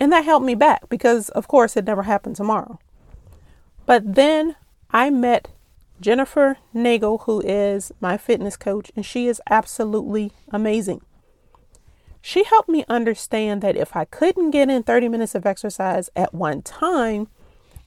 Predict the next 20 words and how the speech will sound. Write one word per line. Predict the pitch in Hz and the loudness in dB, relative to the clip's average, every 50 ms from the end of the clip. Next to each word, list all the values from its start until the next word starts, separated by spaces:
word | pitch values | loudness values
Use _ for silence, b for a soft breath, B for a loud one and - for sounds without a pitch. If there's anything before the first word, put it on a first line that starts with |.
| b b | b b
I | 220 233 | 0 2
needed | 226 233 247 269 330 370 370 - - - | 2 2 2 2 2 2 2 0 -2 -8
to | - - - 277 269 254 247 | -8 -4 -2 0 0 0 -2
see | - - - - 277 269 262 269 | -4 -6 -6 -4 -2 -2 -2 -2
how | 254 - 247 233 233 | 0 2 4 4 4
I | 226 220 | 2 0
could | 226 - 208 185 | -2 -2 -4 -4
break | 170 185 208 214 - | -2 -2 -2 -2 -2
that | - 214 196 | -2 -2 0
up | 202 180 - | 0 -2 -2
into | - 180 202 - - - 214 202 | -4 -8 -8 -8 -8 -8 -8 -8
smaller | - - 220 208 202 202 202 - - | -8 -8 -4 -4 -4 -2 -4 -6 -6
increments | 196 202 - - 196 202 190 185 - - | -8 -8 -8 -8 -8 -8 -8 -10 -10 -10
throughout | - 196 185 170 180 - _ | -6 -4 -4 -4 -4 -6 _
the | 220 | -10
ge-, | 185 180 - - - _ _ - | -8 -8 -8 -10 -12 _ _ -2
the | 202 | 0
day. | 185 226 214 - - - - _ _ _ _ _ _ _ _ b b b b b b b b | 2 2 0 0 -2 -8 -20 _ _ _ _ _ _ _ _ b b b b b b b b
So | b - - 247 247 | b 2 4 4 4
again, | 254 226 254 247 254 302 | 4 4 2 2 2 0